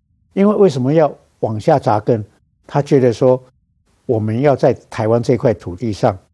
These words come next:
扎根，因为你在国际上也得不到承认了，哪里反攻大陆也没有希望了。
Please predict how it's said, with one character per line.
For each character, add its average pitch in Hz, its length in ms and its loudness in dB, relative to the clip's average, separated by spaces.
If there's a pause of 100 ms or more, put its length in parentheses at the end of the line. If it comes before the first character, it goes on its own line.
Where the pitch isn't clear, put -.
(180)
扎 101 220 -2
根， 104 280 -4 (380)
因 143 160 -2
为 180 100 2
你 117 200 -2
在 147 160 2
国 120 180 -2
际 120 140 -2
上 117 200 0
也 95 100 -6
得 101 140 -8
不 98 120 -12
到 110 140 -4
承 95 200 -16
认 101 180 -12
了， 90 140 -18 (220)
哪 151 160 0
里 160 140 2
反 110 200 -2
攻 135 160 0
大 143 140 2
陆 135 160 2
也 110 100 0
没 107 140 -6
有 113 100 -6
希 107 240 -10
望 101 200 -4
了。 - 80 -16